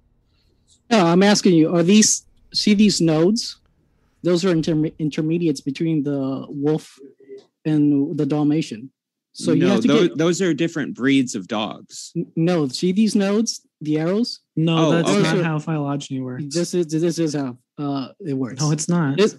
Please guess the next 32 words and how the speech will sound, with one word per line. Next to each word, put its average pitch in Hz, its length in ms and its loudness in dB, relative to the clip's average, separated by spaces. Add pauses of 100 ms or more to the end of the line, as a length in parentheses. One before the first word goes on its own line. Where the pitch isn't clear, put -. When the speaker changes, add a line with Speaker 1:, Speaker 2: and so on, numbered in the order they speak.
Speaker 1:
okay, 185 440 4
are 185 120 2
you, 202 160 6 (280)
are 170 80 2
you 202 120 6
positing 180 580 2
there 160 180 2
is 170 160 2
no 175 140 2
intermediate 151 580 0
between 143 300 -2
the 143 80 2
Dalmatian 147 560 -2
and 147 100 -2
the 135 60 -4
gray 143 180 0
wolf? 120 240 -4 (280)
The 139 60 0
Speaker 3:
No. 143 320 2
Speaker 1:
wolf 147 120 -2
ancestor? 143 500 -4 (360)
Speaker 3:
The 131 120 2
Speaker 1:
There 202 80 6
is 240 120 6
no 254 100 8
Speaker 3:
branches 269 220 6
Speaker 1:
intermediate? 294 240 8
Speaker 3:
are - 40 4
not 151 240 -2
meant 143 340 0
to 139 120 -2
represent 131 720 -2